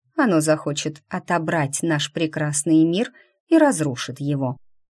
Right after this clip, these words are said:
Райна не стала спорить, лишь покачала головой и бесстрашно, ведь боги не знают страха, подошла к существу и ласково спросила:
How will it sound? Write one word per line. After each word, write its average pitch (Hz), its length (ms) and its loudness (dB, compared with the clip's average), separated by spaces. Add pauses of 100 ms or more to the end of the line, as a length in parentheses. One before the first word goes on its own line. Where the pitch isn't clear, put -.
(340)
Райна 170 400 4
не 170 120 0
стала 147 420 -4
спорить, 170 540 -2 (320)
лишь 196 300 -2
покачала 254 600 0
головой 202 500 0
и 214 180 -6
бесстрашно, 165 840 0 (220)
ведь 175 260 0
боги 156 280 2
не 160 140 6
знают 151 380 0
страха, 156 640 -6 (320)
подошла 160 480 0
к 147 80 -8
существу 175 800 -2 (400)
и 262 100 4
ласково 269 520 4
спросила: 143 840 -2